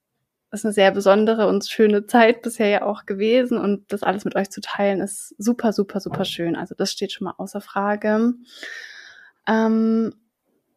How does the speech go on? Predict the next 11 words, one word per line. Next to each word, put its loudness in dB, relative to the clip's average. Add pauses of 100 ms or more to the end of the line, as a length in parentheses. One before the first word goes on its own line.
(680)
bei 2
mir 4
war 8
es -2
die -6
letzten 0
Monate 0
so, -2
dass -8 (600)
sehr 4
viele 0